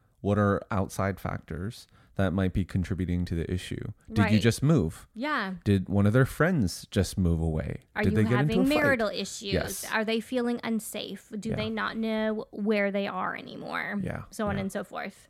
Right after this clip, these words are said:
Speaker 1: Precisely. So state the boundary conflict, right? State what's going on, determine the severity. And really, in light of all that, as you assess this entire thing and as you evaluate, I love that word, Christina,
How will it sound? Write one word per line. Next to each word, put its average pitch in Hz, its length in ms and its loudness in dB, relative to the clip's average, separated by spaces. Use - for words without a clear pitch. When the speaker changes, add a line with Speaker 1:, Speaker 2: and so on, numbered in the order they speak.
Speaker 1:
Precisely. - 580 -4
So 117 260 4
state - 460 2
the 123 100 4
boundary 98 360 4
conflict, - 520 -8
right? 120 200 0
State - 540 0
what's 104 240 -2
going 104 300 4
on, 92 320 4
determine 101 760 2
the 98 120 2
severity. 90 920 2
And 104 260 4
really, 117 360 6
in 101 240 2
light 110 160 4
of 117 80 2
all 123 220 2
that, 104 440 0
as 101 160 -2
you 101 140 6
assess - 640 2
this - 260 -6
entire 95 400 2
thing 92 300 0
and 90 100 2
as 90 160 0
you 98 220 6
evaluate, 85 760 2
I - 40 -2
love 87 220 2
that 85 180 0
word, 82 180 -4
Christina, 80 500 -4